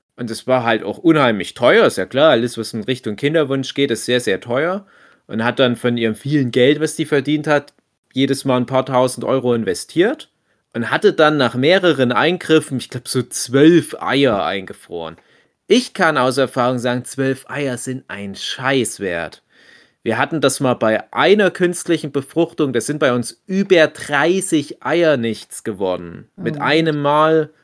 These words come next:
Speaker 1: versucht, über dreißig Eier zu befruchten. Nicht eins hat angeschlagen, nicht eins.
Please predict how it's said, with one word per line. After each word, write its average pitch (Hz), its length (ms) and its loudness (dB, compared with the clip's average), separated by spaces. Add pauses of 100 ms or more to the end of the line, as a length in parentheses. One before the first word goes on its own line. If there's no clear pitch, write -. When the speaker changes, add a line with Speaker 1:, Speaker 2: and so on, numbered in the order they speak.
Speaker 1:
versucht, 147 600 0
über 151 180 0
dreißig 135 560 -2
Eier 131 540 2
zu - 120 -8
befruchten. 120 720 -4 (380)
Nicht 139 380 -6 (140)
eins 156 920 0
hat - 520 -4 (280)
angeschlagen, 113 840 -2
nicht 160 300 -4
eins. 120 480 -4